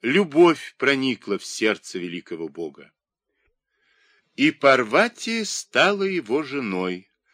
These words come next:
матерью его сыновей, один из которых, известный Ганеша, слоноголовый бог. Как повествует легенда, рассерженный Шива как-то в гневе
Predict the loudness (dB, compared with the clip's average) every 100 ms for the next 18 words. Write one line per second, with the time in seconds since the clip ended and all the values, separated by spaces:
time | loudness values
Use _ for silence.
0 | _ 0 4 4 2 -6 -6 -4 -4 -4
1 | -8 -6 -4 -4 -8 -12 -12 -12 -10 -10
2 | -12 -16 _ _ -4 -2 0 0 -2 -2
3 | -4 2 2 2 -2 -16 -12 -10 -8 0
4 | 2 0 -6 -8 -6 -4 -4 -2 -4 -4
5 | -8 -10 -12 _ _ _ _ _ _ -10
6 | -2 0 0 2 2 2 0 -2 -6 -10
7 | -10 -10 -14 _ _ _ _ _ _ _
8 | _ _ -20 _ -4 -2 -4 -4 -6 -6
9 | -6 -6 -8 -2 -2 -2 -8 -12 -14 _
10 | _ _ _ _ _ -4 -4 -2 0 0
11 | -4 -4 -4 -4 -2 -2 -2 -2 0 -2
12 | -2 -4 -4 -4 -14 -16 -8 -2 0 0
13 | -2 -4